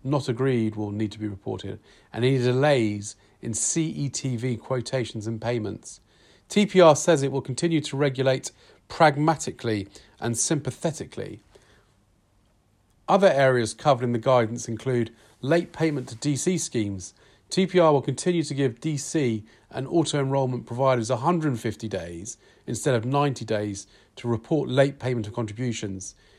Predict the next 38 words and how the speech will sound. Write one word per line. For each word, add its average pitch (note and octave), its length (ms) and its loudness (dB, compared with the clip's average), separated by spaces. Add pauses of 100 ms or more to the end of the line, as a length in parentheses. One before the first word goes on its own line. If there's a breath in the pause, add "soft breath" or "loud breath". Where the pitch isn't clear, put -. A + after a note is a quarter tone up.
(120 soft breath)
T G3 200 2
P - 100 2
R D#3 160 8
says C#3 220 0
this C3 160 -4
extension C3+ 560 -4
will C3 100 -2
be B2 140 -4
reviewed A#2+ 600 2 (360 soft breath)
at A2+ 100 -6
the C3 140 0
end C3+ 180 2
of A2 80 -2
September C3+ 560 -4
two C3+ 220 -4
thousand A#2 420 0
and A2 100 -4
twenty. A2 600 -8 (920 soft breath)
On F3+ 160 6
pension F#3 400 6
transfers, - 960 0 (320 soft breath)
trustees E3 400 2
should - 140 -8
continue E3 360 0
to D3+ 200 -4
issue C#3 300 -2
the B2 100 0
letter D3+ 280 2
template C3 580 -2 (360 loud breath)
to - 100 -8
all G3 240 4
members G#2+ 540 2 (260 soft breath)
requesting B2+ 480 0
a A#2 60 0
C C#3 260 -2
T A#2+ 200 -4
V A#2+ 140 0
quote A#2+ 500 0